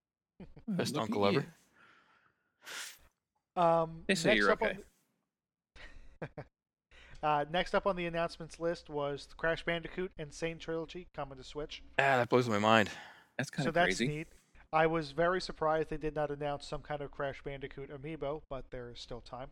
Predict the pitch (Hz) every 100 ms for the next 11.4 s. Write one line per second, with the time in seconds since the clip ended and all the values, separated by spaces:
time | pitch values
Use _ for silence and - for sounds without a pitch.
0 | - - 123 - - 80 92 92 - -
1 | 95 - - 175 - - - - - -
2 | - _ - 196 - - _ - - -
3 | - - - 127 135 156 156 151 147 -
4 | 131 127 139 - 131 127 117 117 117 120
5 | 110 110 113 - - 123 113 107 104 95
6 | 95 - 175 107 113 107 101 104 101 98
7 | - _ _ _ 226 180 - 202 240 -
8 | 220 208 180 180 180 170 - 170 170 156
9 | - - 165 160 151 147 131 123 120 123
10 | 113 110 110 - 120 - - - _ _
11 | _ 160 147